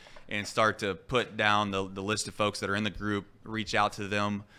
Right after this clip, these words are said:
um, and let them know the date that we're gonna work on, uh, kind of drafting the, the games, if you will.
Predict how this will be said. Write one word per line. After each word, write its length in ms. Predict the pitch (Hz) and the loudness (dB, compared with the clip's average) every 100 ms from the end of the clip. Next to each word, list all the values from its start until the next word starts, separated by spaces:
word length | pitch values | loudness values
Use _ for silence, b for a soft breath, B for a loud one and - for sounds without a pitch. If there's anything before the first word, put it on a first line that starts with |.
| b b | b b
um, 400 | 110 101 101 90 | 2 4 4 2
and 120 | 104 | 2
let 160 | 113 110 | 2 2
them 160 | 107 | 0
know 180 | 104 104 | 2 0
the 120 | 95 | 0
date 320 | 87 104 98 | 0 0 0
that 120 | 82 98 | -4 -4
we're 140 | 101 | -4
gonna 240 | 101 95 | -2 -4
work 260 | 92 101 - | -2 -2 0
on, 440 | 98 95 90 90 - 95 | 0 0 -2 -8 -10 -6
uh, 220 | 90 82 | -4 -6
kind 300 | - 95 92 | -6 -4 -4
of 180 | 87 90 | -8 -6
drafting 600 | 95 95 90 98 95 90 | 2 2 2 -2 -6 -6
the, 260 | 87 85 85 _ _ _ _ - | -8 -8 -12 _ _ _ _ -10
the 340 | 90 85 80 80 _ - | -8 -8 -10 -14 _ -8
games, 340 | 101 98 95 | -4 -4 -6
if 120 | 90 98 | -10 -8
you 80 | |
will. 260 | 92 92 | -6 -4